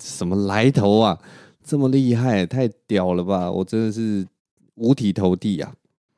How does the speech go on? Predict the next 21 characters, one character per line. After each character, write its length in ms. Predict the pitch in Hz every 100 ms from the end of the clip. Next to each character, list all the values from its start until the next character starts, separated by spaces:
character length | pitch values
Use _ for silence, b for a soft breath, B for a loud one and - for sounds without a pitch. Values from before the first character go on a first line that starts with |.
| _ _ _ _
就 100 | -
觉 140 | 120 107
得 300 | 113 117 113 _ -
他 140 | 127
好 120 | 117
厉 200 | 90 101
害。 140 | 101 92
然 100 | 113
后 100 | 123
后 120 | 123
来 100 | 101
才 160 | 101
发 220 | 95 104 104
现 260 | 104 98 - _ _
他， 360 | 120 107 101 - _ _
他 320 | 120 107 104 -
叫 220 | - 110
做 180 | 107 104
那 140 | 101
个 340 | 95 92 78 71
Shirley 840 | - - 107 104 107 104 101 104